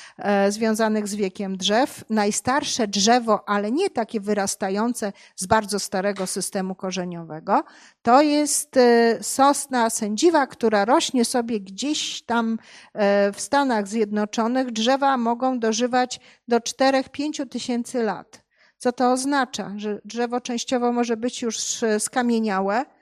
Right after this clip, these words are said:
a w tych najmłodszych częściach dalej zielone. I takie niezwykłe drzewa możemy sobie, e, podziwiać.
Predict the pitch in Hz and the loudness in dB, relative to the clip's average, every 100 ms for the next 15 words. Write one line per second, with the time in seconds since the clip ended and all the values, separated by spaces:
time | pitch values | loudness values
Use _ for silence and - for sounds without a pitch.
0 | _ _ _ 254 240 269 262 247 240 262 | _ _ _ -6 -6 -6 -4 -2 -2 -2
1 | 311 - 254 - 240 - 262 240 247 269 | -4 -6 -8 -6 -6 -4 -6 -4 -2 -2
2 | 294 415 440 202 170 - - _ _ _ | 0 2 2 0 -4 -12 -20 _ _ _
3 | _ _ 233 233 - 277 302 262 233 233 | _ _ -4 -2 0 0 2 0 0 0
4 | 233 269 - 233 208 240 240 240 220 214 | -2 -6 0 0 2 2 4 4 2 2
5 | 233 226 233 233 214 214 208 220 _ _ | 2 2 2 -2 -4 0 0 -2 _ _
6 | - 196 190 190 185 202 190 160 202 214 | -6 -2 0 2 2 0 0 -4 4 4
7 | 208 196 185 175 247 - | 4 0 2 2 0 -4